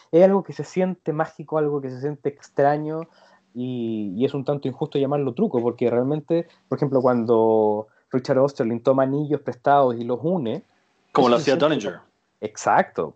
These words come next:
Speaker 1: o como Kreskin también, se siente como
Speaker 2: Ujú.
Speaker 1: magia pura, no se siente como un truco. Entonces, luego él lee la mente y claro, todo eso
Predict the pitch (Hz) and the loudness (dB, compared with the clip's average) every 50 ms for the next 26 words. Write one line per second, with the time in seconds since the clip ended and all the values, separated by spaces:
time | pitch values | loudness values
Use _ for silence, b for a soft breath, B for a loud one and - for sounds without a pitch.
0 | _ _ - 120 123 117 120 113 113 110 - 170 185 - - - 113 98 101 87 | _ _ -2 -2 -2 -2 -2 -4 -6 -4 -2 -2 -2 -2 -2 -8 -10 -10 -10 -10
1 | 90 92 90 - - - - 180 208 - - 208 165 131 120 107 107 147 220 - | -10 -12 -12 -12 -10 -8 -6 -6 -4 -4 -4 -2 -2 -2 -2 -2 -4 -4 -6 -6
2 | - - - 170 269 269 - 80 85 95 117 - - 113 - - 170 185 185 - | -8 -8 -6 -6 -6 -4 -6 -6 -6 -6 -8 -8 -10 -10 -6 -2 -2 -2 -2 -4
3 | - 202 180 - 151 139 123 113 110 - - - 190 285 277 - 92 85 85 - | -6 -6 -4 -4 -4 -4 -6 -8 -10 -8 -4 -2 -2 -2 -2 -4 -8 -8 -8 -8
4 | 127 123 - - 135 127 - B B B B B B B B B B 113 117 139 | -8 -8 -6 -6 -6 -6 -6 B B B B B B B B B B 4 8 8
5 | 156 165 165 175 165 160 160 151 156 156 143 139 147 151 160 165 - - 180 180 | 10 10 10 10 8 8 8 6 6 6 4 4 2 0 -2 -2 -6 -6 -4 -4
6 | 175 175 175 233 226 185 156 156 - 175 180 185 185 185 185 180 175 - - 202 | -4 -4 -2 -2 -2 -2 -2 -2 0 0 0 2 2 2 0 0 -4 -6 -6 -6
7 | 196 196 190 | -6 -6 -8